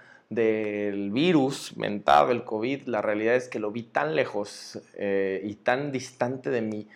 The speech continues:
que en ningún momento pensé que podría ser un área de oportunidad o que realmente podría llegar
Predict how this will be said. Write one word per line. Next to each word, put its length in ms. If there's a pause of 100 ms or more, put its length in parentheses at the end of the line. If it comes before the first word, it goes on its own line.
(300)
que 80
en 60
ningún 240
momento 420
pensé 360
que 120
podría 480
ser 220
un 140
área 260
de 60
oportunidad 680
o 80
que 140
realmente 640
podría 420
llegar 480